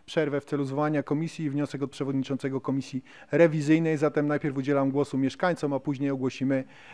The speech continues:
y, ile panom będzie potrzeba. Piętnaście minut, dziesięć? Dzie-, to później ogłosimy dziesięciominutową przerwę, żeby komisje mogły, e, poprocedować, a teraz zapraszam przedstawicieli mieszkańców o zabranie głosu.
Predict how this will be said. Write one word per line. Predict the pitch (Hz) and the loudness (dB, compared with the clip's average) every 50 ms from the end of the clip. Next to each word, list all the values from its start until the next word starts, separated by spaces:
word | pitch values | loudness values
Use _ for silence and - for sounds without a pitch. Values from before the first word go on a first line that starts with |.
| - - | -8 -4
y, | 135 147 | -2 -2
ile | 143 - 190 190 180 | -2 4 4 6 6
panom | - 165 160 160 151 | 8 6 6 6 4
będzie | 151 147 143 143 | 2 2 0 0
potrzeba. | - 143 - - 143 127 135 143 160 165 - - _ _ - - _ - _ - | -2 -4 -4 -4 0 2 2 2 2 0 -4 -12 _ _ -20 -20 _ -20 _ -4
Piętnaście | 160 165 - 185 170 - - 185 | -2 0 2 2 2 2 2 0
minut, | 175 180 190 185 160 | 0 0 0 -2 0
dziesięć? | 147 165 156 - 180 175 180 - - - _ _ _ _ _ _ - - _ - _ _ _ _ - - - - | 0 0 2 2 0 -2 -2 -4 -8 -16 _ _ _ _ _ _ -20 -20 _ -20 _ _ _ _ -20 -14 -12 -10
Dzie-, | 135 143 165 160 156 | -4 2 4 4 4
to | 151 202 190 | 4 2 2
później | - 202 180 190 185 | 4 2 4 4 6
ogłosimy | 175 175 160 - 185 175 160 | 6 6 6 6 4 2 2
dziesięciominutową | 160 - - 175 - 170 165 165 165 165 151 165 165 156 143 | 2 0 0 0 2 2 2 4 4 4 6 6 6 6 4
przerwę, | - - 185 175 165 175 156 | 6 8 8 8 8 8 6
żeby | 156 160 160 147 | 6 4 4 4
komisje | - 165 165 165 156 - 165 156 | 4 4 4 4 2 2 2 2
mogły, | 156 151 151 143 147 147 147 143 - - - - - - | 4 2 2 2 4 4 4 2 0 -6 -20 -20 -8 0
e, | 151 147 147 | 2 2 4
poprocedować, | 147 156 147 - 156 147 - 156 143 175 175 160 160 143 151 | 4 2 2 2 0 0 2 4 6 6 6 8 6 6 4
a | 156 | 2
teraz | - 160 156 147 135 | 2 4 4 4 4
zapraszam | 135 147 - - 147 135 - 143 131 | 2 2 2 2 0 0 0 -4 -4
przedstawicieli | - - 131 - - 127 127 123 - 135 127 123 | -4 -6 -6 -4 -4 -6 -4 -4 -2 0 0 0
mieszkańców | 127 123 - - - 127 120 - 123 117 | 0 -2 -2 -4 -4 -6 -4 -6 -6 -6
o | 127 | -6
zabranie | 110 123 113 120 120 120 117 107 | -4 -4 -4 -2 -2 -2 -2 -2
głosu. | 104 104 - - - | -4 -6 -8 -10 -14